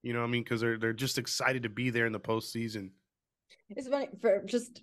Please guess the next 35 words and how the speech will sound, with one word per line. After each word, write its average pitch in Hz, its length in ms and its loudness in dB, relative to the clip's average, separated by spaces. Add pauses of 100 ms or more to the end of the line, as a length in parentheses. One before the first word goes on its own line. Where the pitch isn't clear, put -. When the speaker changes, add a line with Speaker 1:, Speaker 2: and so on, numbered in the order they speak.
(140)
Speaker 2:
like, 220 200 6
the 220 100 10
dynamic 214 680 6
for, 208 80 4
like, 180 180 2
New 202 80 0
York 190 180 0
sports 196 380 4
there. 180 240 6 (240)
There's 220 200 10
the, 202 340 8
there's 202 160 4
the 196 80 2
one 247 260 2
team 269 240 2
that's 220 180 4
been 220 140 2
there 214 160 6
for 202 220 4
a 196 80 2
really 196 260 2
long 190 300 0
time 190 400 0
and 175 260 0 (460)
has 185 480 4 (420)
solidified, 208 680 8
like, 180 120 6
so 208 260 8
many 208 220 6
championships. 190 840 0
And 180 160 4
then 185 80 6
there's 185 220 8
the 190 80 4
team 226 460 6